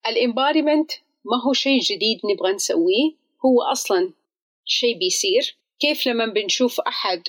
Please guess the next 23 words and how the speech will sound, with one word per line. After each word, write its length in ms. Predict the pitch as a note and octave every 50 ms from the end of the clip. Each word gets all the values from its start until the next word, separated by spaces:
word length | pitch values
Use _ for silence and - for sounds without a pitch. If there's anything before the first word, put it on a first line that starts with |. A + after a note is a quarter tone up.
| -
ونقدر 560 | - G3 G3+ G3+ G#3+ G3 F#3+ F#3 G3 E3+ E3 G3
نعرف 520 | G#3+ G3+ F3+ F#3+ E3+ E3+ E3+ - - -
والله 460 | - E3+ F#3 F#3+ G3+ G3+ G3+ E3+ F3 F#3
هو 120 | F3 F3 F3
زعلان، 640 | D#3+ - E3+ E3 E3+ F3 F#3 F#3+ F#3 F#3 G3+ G3+ - _ _ _ _
مبسوط، 760 | - F3 - - - - A3 G#3+ G#3+ A#3 - _ - - - _ _ _ _ - - - - _ -
آه، 440 | F3+ F3+ F#3 F3+ F3+ F3+ F3+ F3 F3 F#3 F#3+
مثلا 440 | G3 - - G#3 F#3+ F#3 F3+ F3+ F3+
جاي 240 | F3 G#3 G3+ G3+ G3
من 260 | F#3+ F#3 F#3 F#3 F#3
بيئة 540 | E3+ G3 G3+ G3 - - E3+ F3+ F3 E3+ E3+ - _ _ _ _ -
مختلفة 800 | F3+ - - - - A3 G3+ G#3+ G3 - - G3+ G3+ A3 G#3+ G#3+ _ _ _ _ _ -
عننا 520 | F#3 G#3+ A3 A3 G#3+ G#3 G#3 G#3 G#3 G#3+
أو 480 | A3 G#3+ - - F3+ F3+ E3+ D#3+ D3+ E3 _ _ _
زينا، 720 | - - - A3+ A#3 A3 G#3+ G3+ G3 G3+ G#3+ B3 C4+ C4+ _ _ _ _ _ _ - C4+
إحنا 220 | C4 - C4+ C4
بنجسد 680 | A#3 G#3 G#3 G#3+ G#3 F3+ - - - - - A#3 - -
كل 160 | - - A#3+ -
هذه 220 | - - - F#3
الأشياء. 460 | - - - - - - - - - - - _ _ _ _ _ _ _ _ _ _ - G#3+ G#3+
الفكرة 800 | G#3+ G#3+ G#3+ G3+ G3+ - - - - - E4 F4+ - - C#4+ D4
إنه 380 | D4 D#4 - B3 A3 G#3+ G#3+ F#3+
هل 300 | - - C4+ B3+ A#3+ F3+